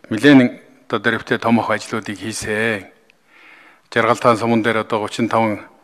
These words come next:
кавагийн, кэвэгийн ийм дэд станцыг байгуулсан. За үүний Үр дүнгээр тэнд зүүн бүсийн хэмжээний томоохон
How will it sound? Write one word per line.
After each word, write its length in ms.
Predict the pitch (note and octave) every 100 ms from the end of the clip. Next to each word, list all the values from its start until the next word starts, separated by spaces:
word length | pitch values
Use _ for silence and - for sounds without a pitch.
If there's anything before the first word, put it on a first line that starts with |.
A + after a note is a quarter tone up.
| _ _
кавагийн, 640 | - A2+ A2+ A2+ A2 G#2+ - -
кэвэгийн 480 | - A#2 A2 A2 G#2 - - - - - - _ -
ийм 400 | A#2 B2 A#2 A#2 -
дэд 240 | A#2+ G#2+
станцыг 480 | G#2+ - A#2+ A2 A#2
байгуулсан. 560 | G#2+ G2+ G2+ - G#2 G#2 - _ _ _ - - - _ _
За 160 | A2
үүний 480 | A2+ B2+ A#2+ A#2 A#2+ - - - A#2
Үр 160 | A#2
дүнгээр 640 | A#2+ A2+ A#2 A2 A2 - -
тэнд 400 | B2 A2+ A2 - - - - _
зүүн 240 | - C3 C3+
бүсийн 400 | A#2 - A#2 A2
хэмжээний 240 | A#2 A2+
томоохон 640 | G2 A2 A#2+ A#2 A#2+ G#2